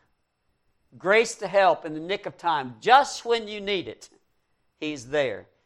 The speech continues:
Remember the song, "Just When I Need Him Most"? Just when I need him most. Jesus is there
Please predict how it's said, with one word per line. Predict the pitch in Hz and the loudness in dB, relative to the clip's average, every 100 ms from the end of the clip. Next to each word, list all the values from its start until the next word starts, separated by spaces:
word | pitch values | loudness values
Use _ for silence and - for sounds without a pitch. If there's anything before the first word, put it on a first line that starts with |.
| _ | _
Remember | 139 156 | -12 -10
the | 151 | -10
song, | 147 170 160 160 131 | -6 0 2 0 -2
"Just | 160 170 - | 0 -2 -6
When | 160 | -4
I | 160 | -2
Need | 156 160 165 | -2 -4 -6
Him | 160 | -8
Most"? | 156 165 185 - - _ _ _ _ _ _ _ _ | -4 -4 -4 -12 -18 _ _ _ _ _ _ _ _
Just | 123 165 - | -4 -4 -4
when | 170 | -4
I | 165 165 | -2 -2
need | 160 160 | -4 -8
him | 160 | -8
most. | 117 104 - - | -10 -10 -16 -20
Jesus | 113 160 240 226 226 214 | -8 -4 -4 -6 -12 -12
is | 226 160 | -12 -4
there | 196 156 113 | 0 0 -2